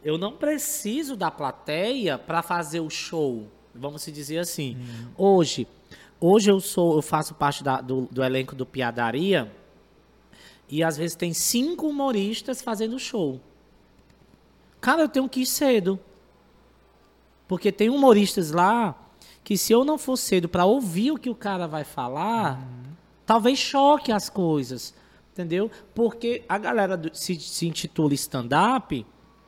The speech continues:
Speaker 1: quer fazer o I B G E, como a gente chama aqui. E não é legal.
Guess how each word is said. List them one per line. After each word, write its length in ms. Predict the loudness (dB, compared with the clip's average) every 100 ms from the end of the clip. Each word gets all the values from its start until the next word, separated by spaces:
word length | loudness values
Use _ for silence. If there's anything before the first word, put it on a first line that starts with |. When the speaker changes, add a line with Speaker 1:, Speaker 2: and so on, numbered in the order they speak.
| _ _ _ -20 _ _
Speaker 1:
quer 160 | 0 0
fazer 480 | 2 0 2 2 4
o 60 | 4
I 40 |
B 200 | 4 4
G 100 | 4
E, 320 | 4 4 2 -2 -16 -6
como 100 | -4
a 40 |
gente 240 | -2 -4
chama 240 | -4 -2 -2
aqui. 340 | -2 -4 -4 -8 _ -4
E 80 | -2
não 220 | 0 0
é 100 | 0
legal. 640 | -2 0 2 2 0 -4